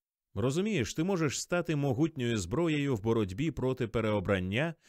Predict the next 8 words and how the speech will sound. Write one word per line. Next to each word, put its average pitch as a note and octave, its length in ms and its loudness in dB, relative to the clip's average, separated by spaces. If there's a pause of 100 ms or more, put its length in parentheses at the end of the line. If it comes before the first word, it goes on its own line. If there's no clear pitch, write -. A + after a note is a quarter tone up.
(160)
на B2+ 140 0
наступних D#3+ 600 -2
виборах G#2+ 460 2
нинішнього A#2 600 0
порочного A#2 760 0
і B2+ 40 2
аморального G2+ 720 0
уряду. F#2 440 0